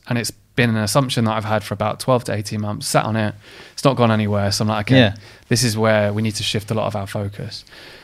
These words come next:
Speaker 1: And I put this presentation together, run it past, you know, we've only got a small leadership team, but what do you guys think? They're all on board. Okay, now I've got to share out to the whole team.
Speaker 2: Mm-hmm.
Speaker 1: I share out to the whole team, and I'm nervous,
Speaker 2: Yeah.
Speaker 1: and I'm worried,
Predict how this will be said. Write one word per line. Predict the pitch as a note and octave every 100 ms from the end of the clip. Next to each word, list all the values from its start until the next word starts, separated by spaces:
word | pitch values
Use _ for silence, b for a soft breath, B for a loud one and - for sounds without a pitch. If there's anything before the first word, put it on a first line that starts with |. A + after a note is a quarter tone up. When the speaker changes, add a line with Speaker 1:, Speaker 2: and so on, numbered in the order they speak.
| B
Speaker 1:
And | B A#2
I | A2+ G#2+ -
put | - F#3+
this |
presentation | - B2 A2 A2+ A2 - G#2
together, | G#2+ G#2+ G#2 G#2
run | B2+
it | -
past, | A2+ G#2 - -
you | B2
know, | G#2+
we've | G2+
only | A#2
got | G#2
a | -
small | B2 B2
leadership | C3 A#2 -
team, | - A#2+ A2+
but | G#2
what |
do | A2+
you | A2+
guys | G#2 G#2+ G#2
think? | A2 A2
They're | A#2+
all | A2
on | G#2
board. | G2+ G#2+ G#2
Okay, | - A2
now | G#2+
I've | G#2+
got | A#2
to | -
share | - A2
out | G#2 -
to |
the | G#2
whole | G2+
team. | G#2 - G2 - -
Speaker 2:
Mm-hmm. | A2+ A2+ G#2 B B B
Speaker 1:
I |
share | - - E3+
out | C#3+
to | C3+
the | A#2+
whole | A#2
team, | A2+ A#2 G#2+ G2+ - -
and | A2+
I'm | G#2+
nervous, | A2+ G#2 G2 - - - - -
Speaker 2:
Yeah. | E2+ E2
Speaker 1:
and | A#2
I'm | G#2
worried, | G#2+ G#2 G2 G2